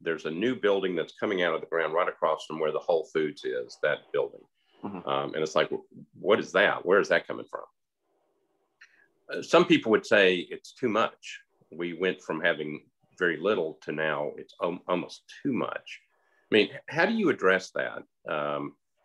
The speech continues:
Speaker 1: and what do you see happening down the main corridor of Broadway, particularly with Amazon coming?
Speaker 2: Well, Broadway is fascinating. I mean, Amazon, for instance, said when they came to Nashville that they wanted over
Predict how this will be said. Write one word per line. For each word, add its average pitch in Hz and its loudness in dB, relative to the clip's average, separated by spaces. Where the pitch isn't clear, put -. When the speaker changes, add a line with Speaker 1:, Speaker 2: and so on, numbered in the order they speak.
Speaker 1:
and 98 2
what 147 4
do 208 -4
you 185 -2
see 143 -2
happening 120 0
down 98 4
the 92 -2
main 95 0
corridor 95 -2
of 85 -8
Broadway, 101 -2
particularly 101 -6
with 78 -2
Amazon 80 -2
coming? - -16
Speaker 2:
Well, 139 -16
Broadway 139 6
is 98 -4
fascinating. 92 0
I 107 -4
mean, 107 -8
Amazon, 117 2
for 110 0
instance, 107 -6
said 110 0
when 98 -6
they 95 -8
came 104 -10
to 92 -18
Nashville 98 -2
that 87 -18
they 98 -8
wanted 98 -10
over 95 -10